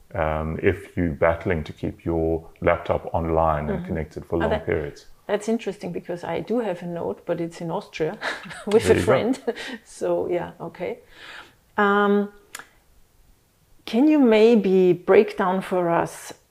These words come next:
Speaker 2: the tools that I would say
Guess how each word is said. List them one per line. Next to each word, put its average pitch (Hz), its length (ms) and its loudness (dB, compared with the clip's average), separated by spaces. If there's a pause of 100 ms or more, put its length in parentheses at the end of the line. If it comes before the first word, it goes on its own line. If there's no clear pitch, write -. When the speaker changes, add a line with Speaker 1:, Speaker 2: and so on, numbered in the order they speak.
Speaker 2:
the 180 140 0
tools 277 640 2
that - 420 2 (160)
I 185 120 4
would 202 200 4
say 196 360 4